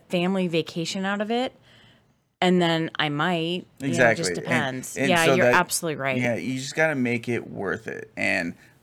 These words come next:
Speaker 2: one night, I don't think is worth it. I, I'm sorry, I don't. Um, especially after <laughs> what happened in the ten year.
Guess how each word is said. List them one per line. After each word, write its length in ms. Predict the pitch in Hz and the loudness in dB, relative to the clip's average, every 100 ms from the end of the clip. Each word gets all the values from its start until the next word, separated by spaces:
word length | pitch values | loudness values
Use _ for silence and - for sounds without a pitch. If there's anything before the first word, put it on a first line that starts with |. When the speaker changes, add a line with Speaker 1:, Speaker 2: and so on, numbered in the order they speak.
| _ | _
Speaker 2:
one 360 | 110 113 117 110 | -4 0 2 0
night, 280 | 107 120 - | 0 -2 0
I 100 | 113 | -2
don't 180 | 98 110 | -2 -4
think 180 | 95 95 | -8 -8
is 80 | 90 | -8
worth 280 | 95 113 - | -8 -6 -8
it. 140 | - - _ - | -12 -16 _ -2
I, 160 | - - 98 | -2 -2 -6
I'm 160 | - 107 | -8 -6
sorry, 340 | 107 135 95 | 0 2 2
I 60 | 98 | 0
don't. 340 | 107 104 - - | -2 -6 -8 -12
Um, 260 | 110 104 101 | -8 -6 -6
especially 440 | 101 120 117 113 | -6 -2 -2 2
after 240 | 107 107 110 | 0 0 -6
<laughs> 120 | - 127 | -8 -6
what 160 | 113 | -2
happened 300 | 110 110 107 | -4 -4 -6
in 60 | 90 | -8
the 60 | |
ten 200 | 117 123 113 | -6 -4 -2
year. 260 | 78 95 | -4 -6